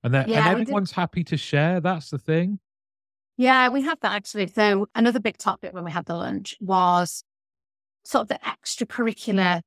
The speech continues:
Speaker 2: work that agents can do. So the more charity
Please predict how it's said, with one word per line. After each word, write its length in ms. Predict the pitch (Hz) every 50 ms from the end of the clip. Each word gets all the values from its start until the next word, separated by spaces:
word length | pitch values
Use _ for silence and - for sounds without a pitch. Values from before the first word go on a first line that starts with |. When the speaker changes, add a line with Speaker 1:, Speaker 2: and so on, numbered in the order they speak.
| _ _ _
Speaker 2:
work 580 | - 233 190 208 226 208 185 202 190 - - -
that 240 | - 202 190 180 - _ _ _ _ _ - 226
agents 420 | 226 208 196 202 208 190 185 -
can 380 | - - - 247 220 202 196 190
do. 180 | 180 190 170 175
So 120 | - -
the 100 | 180 190
more 140 | 190 208 196 190
charity 640 | - 220 202 190 185 185 - - 185 170 160 151